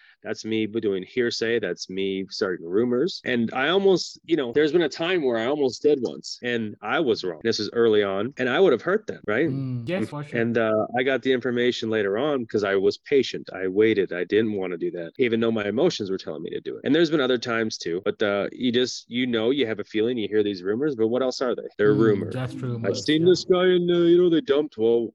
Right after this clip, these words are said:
Speaker 1: where's the proof? See that so often. "He dumped on us. Where's the proof?" Their
Speaker 2: Mm.
Speaker 1: V Cs are dumping. Where's the proof? Show me their
Speaker 2: Mm.
Speaker 1: wallets linked to the token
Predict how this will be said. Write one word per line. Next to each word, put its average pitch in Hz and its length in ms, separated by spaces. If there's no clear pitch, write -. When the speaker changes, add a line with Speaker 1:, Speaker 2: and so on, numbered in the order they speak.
Speaker 1:
where's 107 280
the 131 80
proof? - 260
See - 140
that 104 140
so 104 200
often. 90 360
"He 131 100
dumped 160 360
on 104 180
us. - 140
Where's 113 220
the 127 80
proof?" - 260
Their 117 100
Speaker 2:
Mm. 120 40
Speaker 1:
V 156 140
Cs 185 240
are 151 60
dumping. 123 300
Where's 143 400
the 226 80
proof? - 400
Show - 180
me 147 120
their 175 140
Speaker 2:
Mm. 165 40
Speaker 1:
wallets 120 400
linked 101 260
to 135 60
the 147 120
token 120 680